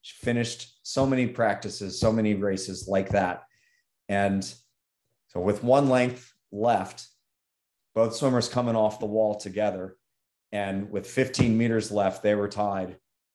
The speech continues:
And it was so special as a coach to stand there and, and think, "I know how this is gonna end." And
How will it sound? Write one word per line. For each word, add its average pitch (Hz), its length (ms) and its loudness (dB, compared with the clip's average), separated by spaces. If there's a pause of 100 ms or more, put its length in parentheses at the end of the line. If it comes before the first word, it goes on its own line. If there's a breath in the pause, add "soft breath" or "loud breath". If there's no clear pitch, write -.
(140)
And 107 120 -2
it 101 80 -2
was 98 160 -6
so 117 720 4
special 110 560 -2
as 95 160 -6
a 92 40 -8
coach 120 600 -2 (280)
to 98 80 -14
stand 113 400 0
there 110 200 6
and, 98 220 -2 (180)
and 95 220 -4
think, 101 460 -2 (400)
"I 98 100 -2
know 98 300 0
how 92 160 0
this 92 260 -8
is - 80 -16
gonna 92 200 -4
end." 98 380 -2 (560)
And 90 400 -2